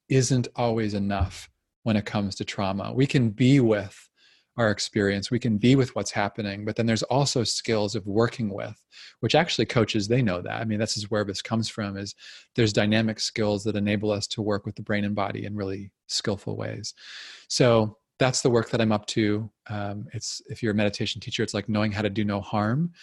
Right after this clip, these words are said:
and then a course around what are the requisite skills that you'd need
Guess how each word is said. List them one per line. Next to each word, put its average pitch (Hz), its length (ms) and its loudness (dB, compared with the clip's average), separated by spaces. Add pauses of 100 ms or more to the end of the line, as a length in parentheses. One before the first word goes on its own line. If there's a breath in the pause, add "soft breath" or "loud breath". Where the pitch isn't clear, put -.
(380 loud breath)
and 110 160 0
then 110 100 2
a 101 60 0
course 104 460 0
around 101 460 0 (300)
what 113 200 2
are 120 80 4
the 113 120 2
requisite 104 480 0
skills 104 560 0
that 127 120 -6
you'd 110 240 -2
need 127 480 2